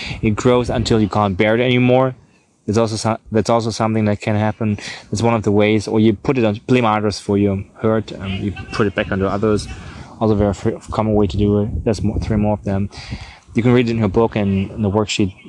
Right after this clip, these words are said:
Um, you can just go deeper into, like, like, what's it like in your life.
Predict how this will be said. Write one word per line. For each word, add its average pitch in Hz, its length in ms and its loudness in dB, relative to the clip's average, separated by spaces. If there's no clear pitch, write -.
Um, 92 300 0
you 90 100 -2
can 92 540 -6
just 92 200 -4
go 98 280 0
deeper 98 260 2
into, 95 180 -2
like, 92 200 -4
like, 92 320 -8
what's 98 280 -6
it 87 160 -4
like 87 220 -6
in 92 60 -4
your 107 160 0
life. 107 360 0